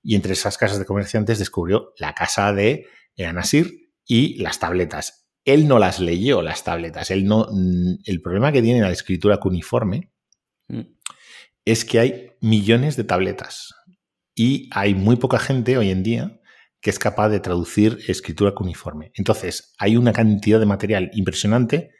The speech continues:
Speaker 1: que está todavía sin interpretar, que no se, que no lo ha leído nadie. Pero hay miles y miles y miles de tabletas que han quedado como de la Edad de Bronce,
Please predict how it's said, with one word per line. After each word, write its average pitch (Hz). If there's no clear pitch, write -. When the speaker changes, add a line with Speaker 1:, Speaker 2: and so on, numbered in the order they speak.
Speaker 1:
que -
está -
todavía 104
sin 104
interpretar, 85
que -
no 85
se, 95
que -
no 90
lo 95
ha 90
leído 90
nadie. 87
Pero 87
hay 98
miles 104
y 110
miles 113
y 107
miles 113
de 95
tabletas 98
que 107
han -
quedado 95
como 90
de 90
la 80
Edad 82
de 87
Bronce, 107